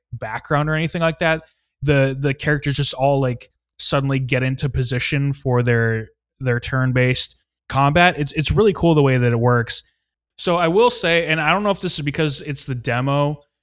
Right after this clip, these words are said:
it kinda plops you in the middle of, uh, of the part of the game or, or what. At, at least it seems like that, but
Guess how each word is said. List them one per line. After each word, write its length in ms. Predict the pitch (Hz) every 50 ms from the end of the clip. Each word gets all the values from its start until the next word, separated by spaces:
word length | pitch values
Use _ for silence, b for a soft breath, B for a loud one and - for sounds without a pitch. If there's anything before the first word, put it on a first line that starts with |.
| _ _ _
it 120 | - 131 -
kinda 200 | 156 147 143 131
plops 440 | - - 143 131 135 135 - -
you 80 | 147 139
in 80 | 135 135
the 60 | 127
middle 380 | 120 120 127 131 135 139 139
of, 240 | 131 127 123 123 143
uh, 40 | -
of 360 | 127 131 127 123 127 120 123
the 100 | 120 120
part 200 | - - 139 131
of 80 | 127 120
the 60 | 123
game 400 | 117 123 123 123 127 127 123 117
or, 260 | 110 110 104 104 110
or 160 | 110 117 113
what. 340 | 110 110 113 120 143 - -
At, 120 | 135 135 -
at 120 | 151 147
least 160 | 151 151 -
it 100 | 135 -
seems 280 | - - 131 131 139 139
like 140 | 156 151 -
that, 240 | 175 165 160 -
but 240 | - 147 135 131 -